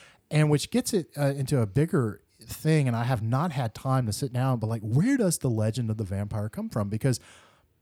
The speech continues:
you hear all about these creatures, you know, these, uh, interdimensional beings, if you will, uh, you know, that, that feed,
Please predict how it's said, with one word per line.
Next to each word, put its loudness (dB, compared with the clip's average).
you 2
hear 2
all 2
about 0
these -2
creatures, -2
you 0
know, 2
these, -2
uh, -2
interdimensional 2
beings, 2
if 0
you 2
will, 4
uh, 0
you 0
know, 2
that, -4
that -4
feed, -2